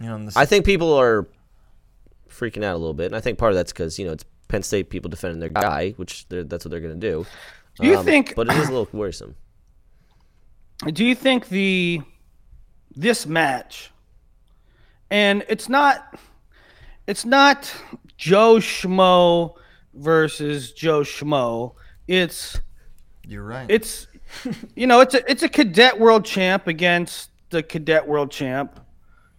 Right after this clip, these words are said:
Speaker 3: Um, it, it's the, it's a guy that won. I mean, these, these g-, guys are both pretty good on the, on the world stage. Um, do you think that this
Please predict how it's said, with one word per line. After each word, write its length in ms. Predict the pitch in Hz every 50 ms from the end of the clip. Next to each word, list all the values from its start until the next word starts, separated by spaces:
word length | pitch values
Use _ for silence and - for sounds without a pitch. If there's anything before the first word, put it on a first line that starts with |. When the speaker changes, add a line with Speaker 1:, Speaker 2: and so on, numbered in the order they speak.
| _ -
Speaker 3:
Um, 540 | 170 165 165 156 151 147 143 143 139 139 135 - _ _ - - - - - - - _ _ _ _ _ - - - - - - -
it, 340 | 175 175 - 208 220 220 220
it's 260 | 202 233 233 - -
the, 200 | - 226 196 160 - -
it's 160 | 202 208 -
a 60 | 214
guy 380 | 175 147 139 165 170 175 190 196
that 180 | 185 170 151 151
won. 600 | 160 170 175 170 170 170 156 160 165 165 151 147 _ _ - - - - _ _ _ _ _ _ _ _ - - - - - - -
I 40 | -
mean, 120 | 208 214 220
these, 140 | 233 233 208
these 220 | - 202 220 202
g-, 160 | - - 240 226 - -
guys 280 | - 240 262 240 190
are 40 | 214
both 320 | - - 208 220 226 220
pretty 220 | - - 214 214 202
good 320 | 165 160 160 156 156 170 175
on 100 | 165 156
the, 200 | 151 147 147 -
on 160 | 139 156 156
the 300 | 147 135 135 135 139 135 - _ _ _ _ _ _
world 340 | - 160 165 160 151 147 135
stage. 540 | - - - 127 120 127 147 170 165 - - _ _ _ _ _ _ -
Um, 480 | 156 160 156 151 143 139 135 135 135 117 - _ _ _ _ _ _ _ _ _ _ _ _ _ _ _ _ _ _ _ _ _ _ - - _ _ _ _ _ _ _ _ _ - - - - - - _ _
do 80 | - 220
you 160 | 240 269 294
think 300 | 277 285 277 262 233 -
that 260 | - 202 - - - -
this 600 | 208 233 240 233 214 - - - - - -